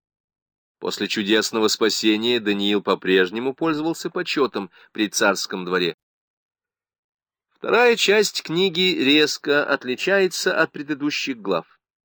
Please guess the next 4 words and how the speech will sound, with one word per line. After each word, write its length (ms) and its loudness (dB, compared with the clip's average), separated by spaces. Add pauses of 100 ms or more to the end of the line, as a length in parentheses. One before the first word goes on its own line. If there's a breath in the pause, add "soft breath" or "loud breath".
(480)
В 120 -12
ней 200 2
содержатся 640 2
видения 840 -2